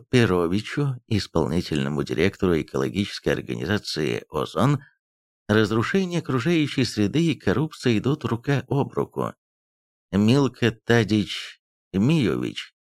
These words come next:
сооснователь независимого еженедельника «Монитор» и президент Центра журналистских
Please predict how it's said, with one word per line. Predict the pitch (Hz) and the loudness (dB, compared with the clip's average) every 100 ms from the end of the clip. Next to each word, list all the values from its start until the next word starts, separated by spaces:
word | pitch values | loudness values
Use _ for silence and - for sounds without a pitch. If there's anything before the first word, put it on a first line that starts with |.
| - | -6
сооснователь | - 147 - 82 82 117 117 | -2 -2 0 0 0 -2 0
независимого | 92 80 62 65 92 87 82 78 | 0 0 -2 -2 -4 -2 0 0
еженедельника | 71 76 76 62 - 98 101 92 - | -2 -4 -6 -10 -2 0 2 0 -2
«Монитор» | 67 65 58 57 - 120 120 | -4 -4 -8 -8 0 2 2
и | |
президент | 101 78 69 - 104 107 - | 0 -2 -4 0 0 0 0
Центра | 92 104 90 85 85 - _ _ - | 0 2 2 -2 -2 -6 _ _ -2
журналистских | 92 104 101 98 95 - 85 76 | 2 4 4 4 2 0 -2 -2